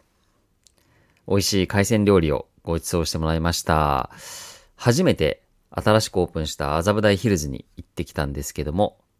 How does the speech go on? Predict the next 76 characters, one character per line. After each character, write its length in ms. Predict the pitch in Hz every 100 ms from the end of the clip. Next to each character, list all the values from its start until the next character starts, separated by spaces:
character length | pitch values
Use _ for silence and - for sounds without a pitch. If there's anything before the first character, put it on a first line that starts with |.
| -
ま 140 | 104
だ 120 | 82
完 300 | - 110 135
全 320 | 120 127 123 -
オ 100 | 123
ー 40 | 107
プ 140 | 90
ン 60 | 73
じ 60 |
ゃ 60 | 76
な 80 | 80
か 80 |
っ 80 | 76
た 80 | -
せ 200 | 73 73
い 40 | 67
か、 220 | 80 - _ _
結 200 | 139 -
構 160 | 80
ガ 80 | 67
ラ 100 | 73
ガ 60 | 71
ラ 180 | 71 69
で 140 | -
し 100 | -
た 180 | - -
ね。 280 | - - - _ _ - _ _ _ -
に 120 | 131
し 80 | -
て 120 | 175
も、 280 | 120 - _
す 180 | - -
べ 120 | 135
て 100 | -
が 220 | 76 71 - _ _ _ _ _ _
高 240 | - - 110
い。 140 | - _ _ _ _ - _ _
も 140 | - 82
う 40 |
お 20 | 87
値 100 | 110
段 260 | 85 71
が 120 | 67
結 220 | 67 87 _
構 200 | - 69
す 120 | -
る 120 | 78 78
感 260 | 82 76
じ 100 | 71
で 120 | 73
し 140 | 73 -
て、 340 | 113 87 65 _ - - _
ま 80 | 123
あ、 20 |
ち 60 | -
ょ 20 |
っ 20 |
と 120 | -
日 160 | 87 98
本 200 | 143 117
じ 80 | 80
ゃ 40 |
な 120 | 113
い 60 | 95
み 120 | 73
た 100 | 67
い 20 |
な 100 | 64
感 220 | - 71
じ 100 | 69
が 140 | 65 - -
し 200 | - 82
ま 100 | 76
し 60 |
た 60 | 67
ね。 200 | 76